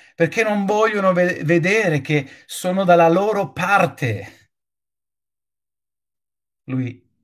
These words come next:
ci comprende. Questo ci deve incoraggiare a sapere che Lui è il nostro figlio, può simpatizzare con noi. Così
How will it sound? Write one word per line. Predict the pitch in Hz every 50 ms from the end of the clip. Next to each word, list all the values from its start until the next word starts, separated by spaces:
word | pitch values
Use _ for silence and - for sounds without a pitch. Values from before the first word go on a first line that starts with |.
| _ _ _ _ _ _ _ _ _ _
ci | _ - 110
comprende. | 107 107 107 98 98 95 101 101 98 95 92 85 85 85 - _ _ _ _ _ _ _ _ _ _ _ _ _ _ _ _ _ _ _ _ _ _ _ _ _ _ _ _ _ _ _ _
Questo | _ - 131 - - 120
ci | - - 113
deve | 113 110 110
incoraggiare | 107 107 110 110 107 104 101 101 110 107 104 101 95 95
a |
sapere | 95 - - 104 107 113 110 104 107 104
che | 104 - 107 104 101 98 - _ _ _ _ _ _ _ _ _ _ _ _ _ _ _ _ _ _ _ _ _ _ _ _ _ _ -
Lui | 127 120 120
è | 117
il | 113
nostro | 110 113 110 - - 110
figlio, | 107 - _ _ _ _ _ - 87 87 - _ _ _ _ _ _ _ _ _ _ _ _ _ _ _ _ _ _ _ _ _ _ _ _ _ _ _ _ _
può | _ - 110
simpatizzare | 110 - 110 104 - 104 104 110 110 101 92 110 107 104 101 98 98
con | - - 95 95
noi. | 92 92 90 85 85 - - _ _ _ _ _ _ _ _ _ _ _ _ _ _ _ _ _ _ _ _ _ _ _ _ _ _ _ _ _ _ _ _ _ _
Così | _ - 113 107 123 131 139 - - - _